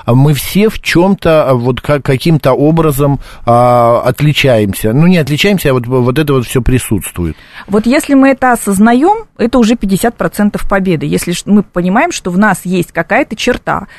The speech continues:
Speaker 2: которая на нас давит нашей вот этой фиксированной идеей. То есть у нас есть некая зацикленность на чём-то, и мы считаем, что эта зацикленность, она важнее всего остального, что происходит.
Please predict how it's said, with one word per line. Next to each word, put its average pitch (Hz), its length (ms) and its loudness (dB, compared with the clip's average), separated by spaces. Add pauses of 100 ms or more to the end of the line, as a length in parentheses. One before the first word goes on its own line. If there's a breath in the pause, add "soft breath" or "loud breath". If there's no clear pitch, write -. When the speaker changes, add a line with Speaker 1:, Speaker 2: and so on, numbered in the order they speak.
Speaker 2:
которая 202 500 0
на 202 180 0
нас 180 260 2
давит 180 500 -2
нашей 190 380 0
вот 214 160 -2
этой 196 160 -2
фиксированной 220 960 2
идеей. 170 340 0
То - 80 -10
есть - 140 -6
у 196 40 0
нас 285 180 0
есть 196 160 -2
некая 233 300 2
зацикленность 190 760 -2
на 214 120 2
чём-то, 262 420 -2 (260 loud breath)
и 202 80 0
мы 254 140 4
считаем, 233 360 2
что - 160 -2
эта 214 140 0
зацикленность, 196 760 0
она 220 180 2
важнее 208 640 0 (220 loud breath)
всего 202 380 0
остального, 220 520 2
что - 200 -2
происходит. - 840 0